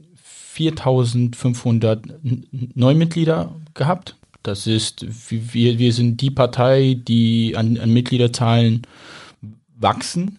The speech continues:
Tatsächlich, auch im Vergleich zu, zu, zu den Altparteien sind wir die einzigen, die an Mitglieder zugewinnen. Und auch bei den Um-, Umfragen, wir haben zwanzig einundzwanzig mit vierzehn Komma acht Prozent das historisch beste Ergebnis geholt.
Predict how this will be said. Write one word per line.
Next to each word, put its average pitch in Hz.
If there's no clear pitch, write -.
Tatsächlich, 139
auch 107
im 123
Vergleich 113
zu, 117
zu, 127
zu 120
den 113
Altparteien 135
sind 120
wir 113
die 117
einzigen, 165
die 135
an 135
Mitglieder 135
zugewinnen. 156
Und 117
auch 151
bei 147
den 147
Um-, 170
Umfragen, 135
wir 123
haben 131
zwanzig 147
einundzwanzig 147
mit 120
vierzehn 139
Komma 135
acht -
Prozent 135
das 127
historisch 135
beste 143
Ergebnis 131
geholt. 165